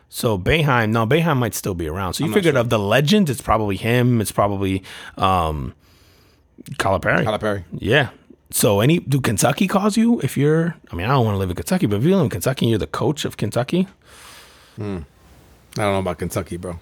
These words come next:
Speaker 1: But if you're a basketball guy, that's probably the holy, actually, not, maybe not. Dude, if you're a basketball guy, you've already made it to coach the Boston Celtics. That's probably, the Lakers is probably the only other job that it gets better in the N B A as far as, like, the prestige in, in basketball.
Speaker 2: Get to live in Malibu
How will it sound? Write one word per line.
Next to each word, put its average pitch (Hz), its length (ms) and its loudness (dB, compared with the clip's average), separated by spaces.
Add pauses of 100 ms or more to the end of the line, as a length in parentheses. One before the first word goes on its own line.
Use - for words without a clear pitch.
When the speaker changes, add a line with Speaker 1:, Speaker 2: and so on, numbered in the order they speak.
(160)
Speaker 1:
But - 120 -2
if 110 80 -4
you're 147 120 2
a - 40 -4
basketball 131 640 -2
guy, 139 180 2
that's 113 140 -4
probably 95 320 -4
the 80 100 -6
holy, 85 240 -8
actually, 170 400 0
not, 143 240 -4
maybe 147 200 2
not. 76 300 -6
Dude, 98 120 -6
if 101 80 -2
you're 180 80 4
a 135 60 -2
basketball 101 360 0
guy, 98 140 0
you've 90 160 -2
already 95 180 0
made 82 180 -2
it 80 100 -6
to 87 60 -8
coach 82 260 -8
the - 80 -6
Boston 73 360 -4
Celtics. 73 440 -6
That's - 140 -10
probably, 76 460 -10 (560)
the 113 240 0
Lakers 113 460 2
is 92 80 -4
probably 92 240 -2
the 87 100 -2
only 90 180 -2
other 76 160 -2
job 73 220 -2
that 71 100 -8
it 73 40 -8
gets 71 140 -8
better 73 200 -4
in 69 60 -8
the 69 100 -8
N 71 100 -8
B 71 140 -8
A 71 160 -6
as 71 100 -10
far 71 220 0
as, 69 160 -6
like, 80 140 -10
the 87 80 -8
prestige 73 600 -8 (100)
in, 82 200 -10
in 80 160 -8
basketball. 76 600 -8 (160)
Speaker 2:
Get 123 140 0
to 101 80 -6
live 98 120 0
in 92 100 -2
Malibu 90 400 -2